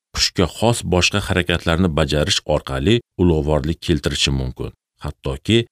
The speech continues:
eng kichik chumoli ham o'zining yaratilganidan maqsadini bajarishi orqali Xudoni ulug'lashi mumkin.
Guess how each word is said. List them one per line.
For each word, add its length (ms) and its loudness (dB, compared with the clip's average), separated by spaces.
eng 240 6
kichik 300 -2
chumoli 420 2
ham 220 -2
o'zining 400 4
yaratilganidan 800 2
maqsadini 640 0
bajarishi 560 0
orqali 500 0
Xudoni 480 0
ulug'lashi 460 0
mumkin. 400 -6